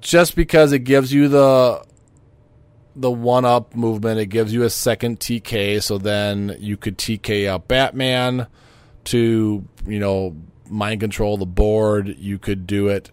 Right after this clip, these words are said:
to Spider-Man. You could do it to the secondary f-, or the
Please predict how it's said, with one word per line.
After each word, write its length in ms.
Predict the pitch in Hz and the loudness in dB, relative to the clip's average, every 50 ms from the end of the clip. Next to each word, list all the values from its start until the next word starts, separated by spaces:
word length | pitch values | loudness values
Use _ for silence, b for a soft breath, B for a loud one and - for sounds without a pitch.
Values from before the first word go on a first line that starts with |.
| _ _ | _ _
to 340 | - - - 104 98 92 92 | -10 -8 -6 -4 -4 -4 -6
Spider-Man. 920 | 92 - - - 123 123 123 123 120 120 117 117 113 110 113 113 113 110 | -6 -6 -4 -2 0 0 0 0 0 0 -2 0 0 -2 -2 -2 -2 -4
You 60 | 107 | -4
could 140 | 98 - 95 | -6 -8 -8
do 120 | 90 101 98 | -6 -6 -6
it 80 | 92 - | -6 -6
to 80 | 101 | -6
the 200 | 95 92 92 85 - | -6 -6 -6 -8 -8
secondary 560 | - - 101 92 95 92 87 87 85 82 85 | -10 -8 -8 -8 -8 -8 -8 -8 -6 -8 -8
f-, 160 | 82 - - | -10 -12 -10
or 140 | - 92 90 | -8 -6 -6
the 300 | 87 82 82 80 80 | -6 -6 -6 -8 -8